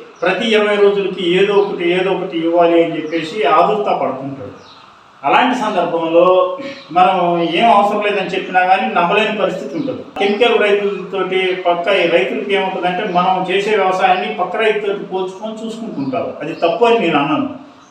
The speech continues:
కానీ అక్కడ కెమికల్ వ్యవసాయంలో ప్రతి ఇరవై రోజులకి ఏదో ఒక ఎరువు ఇవ్వటం వల్ల మొక్క ఎరువుగా పెరిగితే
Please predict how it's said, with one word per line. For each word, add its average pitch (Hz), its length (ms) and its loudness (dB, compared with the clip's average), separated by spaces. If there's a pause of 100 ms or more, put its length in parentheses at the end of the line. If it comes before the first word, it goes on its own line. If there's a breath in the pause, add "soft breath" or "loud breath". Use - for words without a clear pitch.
కానీ 208 400 0
అక్కడ 202 720 2
కెమికల్ 220 340 0
వ్యవసాయంలో 196 920 2 (300 loud breath)
ప్రతి 185 220 -4
ఇరవై 214 280 4
రోజులకి 202 580 0
ఏదో 202 140 2
ఒక 202 140 0
ఎరువు 180 260 2
ఇవ్వటం 180 400 0
వల్ల 170 460 4
మొక్క 170 220 -6
ఎరువుగా 196 440 2
పెరిగితే 170 760 2